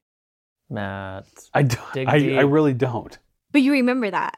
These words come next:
Speaker 2: Yeah, I
Speaker 3: I'm
Speaker 2: remember,
Speaker 3: glad I remember.
Speaker 2: I remember not talking.
Speaker 1: Was it
Speaker 3: Yeah.
Speaker 1: intentional?
Speaker 2: Well, not talking is
Speaker 1: Was
Speaker 2: really
Speaker 1: it
Speaker 2: hard
Speaker 1: sil-,
Speaker 2: to do.
Speaker 1: was it silent treatment or was it
Speaker 3: I don't know.
Speaker 1: were you deep in thought?
Speaker 3: No. <laughs>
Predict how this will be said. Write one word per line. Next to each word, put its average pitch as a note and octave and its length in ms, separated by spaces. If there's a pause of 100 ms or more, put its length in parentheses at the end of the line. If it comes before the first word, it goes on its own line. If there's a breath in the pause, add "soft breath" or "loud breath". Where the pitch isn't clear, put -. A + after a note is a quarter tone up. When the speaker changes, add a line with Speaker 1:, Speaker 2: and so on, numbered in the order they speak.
Speaker 2:
Yeah, G#3 160
I A#2 60
Speaker 3:
I'm C3+ 80
Speaker 2:
remember, C#3+ 320
Speaker 3:
glad G3+ 220
I G3 100
remember. - 300
Speaker 2:
I C3+ 60
remember D#3+ 380
not C3 340
talking. B2 560 (160)
Speaker 1:
Was B2 140
it A#2 80
Speaker 3:
Yeah. A2 80
Speaker 1:
intentional? G#3+ 760 (680)
Speaker 2:
Well, D3+ 160
not E3 200
talking B2 420
is G2+ 220
Speaker 1:
Was C3+ 140
Speaker 2:
really A#2 80
Speaker 1:
it G#2+ 60
Speaker 2:
hard B2 340
Speaker 1:
sil-, D3 60
Speaker 2:
to - 40
do. A2 220
Speaker 1:
was A#2+ 220
it A#2 80
silent C#3 500
treatment G3 480
or A#2 160
was A#2 240
it G#2+ 260 (600)
Speaker 3:
I A3 140
don't G#3+ 160
know. F#3 420 (220)
Speaker 1:
were A2 80
you G2+ 200
deep G#2 200
in G#2+ 120
thought? B2 600 (240)
Speaker 3:
No. A#3 400
<laughs> - 40